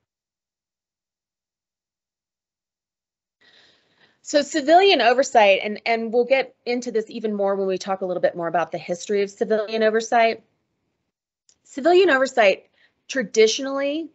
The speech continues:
um, had been a very reactive process. Normally, agencies are created after a high pro-, profile incident. Um, you,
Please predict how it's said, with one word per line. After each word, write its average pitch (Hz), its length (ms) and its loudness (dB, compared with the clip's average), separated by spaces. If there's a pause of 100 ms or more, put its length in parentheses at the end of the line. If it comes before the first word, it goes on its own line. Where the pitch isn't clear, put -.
(800)
um, 202 280 -2
had 214 340 -2
been 214 580 2 (440)
a 196 60 -10
very 233 360 4
reactive 196 760 -6
process. - 720 -10 (1600)
Normally, 202 520 0
agencies 202 480 -4
are 202 80 -4
created 190 460 -2
after 190 300 0
a 185 60 -4
high 175 220 -4
pro-, 185 240 -4 (200)
profile 185 520 -2
incident. 185 680 -8 (640)
Um, 160 280 -6
you, 156 180 -8